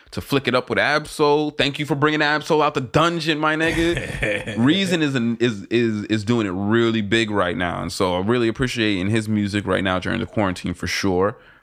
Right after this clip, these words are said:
Speaker 1: Um, Joey Badass put out some new music. Shout out to Joey Badass for his recent charitable
Speaker 2: Nice.
Speaker 1: contributions to, uh, New York Public Schools and children in need. Shout out to that man.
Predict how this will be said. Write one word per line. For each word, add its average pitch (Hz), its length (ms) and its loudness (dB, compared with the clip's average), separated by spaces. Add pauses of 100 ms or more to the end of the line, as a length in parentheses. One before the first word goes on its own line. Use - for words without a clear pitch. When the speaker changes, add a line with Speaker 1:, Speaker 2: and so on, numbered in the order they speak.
Speaker 1:
Um, 98 280 2
Joey 107 200 2
Badass 110 460 0
put 120 140 0
out - 280 -4
some 110 200 0
new 113 120 2
music. 110 360 2
Shout 120 240 2
out 117 140 2
to 120 60 -14
Joey 117 280 2
Badass 107 520 0
for 104 420 -2 (140)
his 110 220 0
recent 107 500 0 (200)
charitable 107 400 0
Speaker 2:
Nice. - 40 -8
Speaker 1:
contributions 110 1000 0
to, 104 360 -2 (340)
uh, 92 500 2 (320)
New 117 180 2
York 117 200 2
Public 110 280 0
Schools 123 500 0
and 101 80 -4
children 107 380 0
in 104 160 0
need. 120 340 0 (320)
Shout 104 300 2
out 107 140 2
to - 80 -10
that 107 180 2
man. 113 440 0